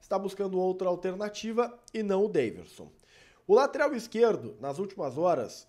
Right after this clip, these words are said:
o Caliel Dornelles trouxe a informação de que o Grêmio observou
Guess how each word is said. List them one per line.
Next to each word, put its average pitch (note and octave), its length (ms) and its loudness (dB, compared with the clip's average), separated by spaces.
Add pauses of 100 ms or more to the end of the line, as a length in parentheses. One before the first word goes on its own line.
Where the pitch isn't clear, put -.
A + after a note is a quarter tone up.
o D#3+ 160 -6
Caliel G3+ 380 2
Dornelles E3 560 -4
trouxe D#3+ 320 -6
a D3+ 40 -6
informação C#3+ 460 -10
de E3+ 100 -14
que - 60 -12
o D3 40 -12
Grêmio E3 240 -8
observou D#3+ 540 -6